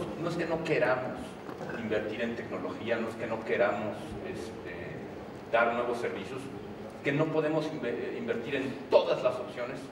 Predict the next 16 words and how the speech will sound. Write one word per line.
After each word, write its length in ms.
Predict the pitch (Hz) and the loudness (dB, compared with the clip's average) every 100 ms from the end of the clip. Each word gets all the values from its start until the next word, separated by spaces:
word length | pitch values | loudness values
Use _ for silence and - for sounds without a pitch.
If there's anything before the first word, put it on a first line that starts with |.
| - | -6
no 80 | 131 | -2
podemos 280 | 143 151 143 | 0 0 2
evaluar 440 | - 120 131 - | 4 4 2 2
todas 260 | - 156 143 | 4 4 4
las 120 | - | 0
posibilidades. 680 | - - 110 107 113 123 - - | -4 -6 -6 -2 4 4 4 -2
Es 60 | 147 | -2
un, 180 | 147 147 156 151 | -2 -2 -2 -2
un 100 | 143 | 0
mundo 220 | 147 143 | 0 0
inmenso 540 | 117 113 131 - - | -2 0 -2 -2 -2
de 80 | - | -2
esto. 180 | - - - - - - | -2 -6 -10 -12 -14 -8
Somos 180 | 151 156 | -2 2
organizaciones 640 | 139 113 - - 127 135 135 - - - - | 2 2 0 0 0 0 -2 -6 -10 -10 -6
normales, 440 | 104 - 113 - | -2 2 2 2